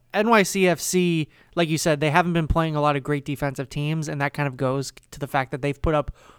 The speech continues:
nearly a hundred more shots than Orlando did this season, and forty-five more on target out of those hundred more shots. So they're gonna be two very tightly contested teams, um,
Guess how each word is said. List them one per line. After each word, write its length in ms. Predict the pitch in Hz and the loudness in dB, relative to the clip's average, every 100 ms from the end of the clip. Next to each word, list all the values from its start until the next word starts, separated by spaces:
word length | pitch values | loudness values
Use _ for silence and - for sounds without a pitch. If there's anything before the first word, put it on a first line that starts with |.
| _ - | _ -8
nearly 340 | 180 180 190 160 | -2 2 2 0
a 60 | |
hundred 540 | - - 190 190 190 175 | -2 0 2 4 2 2
more 240 | 170 160 | 2 2
shots 460 | - 147 147 160 - | 0 2 2 2 -4
than 120 | 147 | -2
Orlando 460 | 139 131 147 165 | -2 -2 -2 -2
did 160 | 165 160 | -2 -2
this 140 | 170 | -4
season, 400 | - 175 175 180 - - - - | -2 -2 0 -2 -4 -12 -18 -8
and 280 | 147 139 131 _ - | -6 -6 -10 _ -6
forty-five 640 | 170 151 139 143 131 127 | 0 0 0 0 0 -2
more 440 | 139 131 135 131 139 | -4 -2 0 -2 -4
on 140 | 135 | -10
target 400 | - 143 135 135 | -6 -4 -4 -4
out 180 | 127 139 | -2 -4
of 80 | 131 | -4
those 220 | 135 127 | -8 -8
hundred 320 | 123 123 123 | -10 -10 -10
more 160 | 127 123 | -10 -10
shots. 340 | 131 131 131 | -8 -10 -10
So 400 | - - 147 139 - - - - - _ _ - | -8 0 2 0 -4 -20 -20 -20 -20 _ _ 4
they're 200 | 170 202 | 6 8
gonna 140 | 285 | 6
be 120 | 240 | 4
two 240 | 165 220 180 | 2 2 4
very 480 | 160 190 175 160 - _ _ _ _ - | 6 6 4 0 -8 _ _ _ _ -2
tightly 400 | 196 202 185 180 | 2 2 0 -4
contested 640 | 170 147 156 - 135 120 | -4 -6 -6 -6 -10 -10
teams, 560 | - 147 156 165 156 - | -8 -6 -6 -6 -8 -10
um, 500 | 113 131 123 98 | -6 -4 -4 -6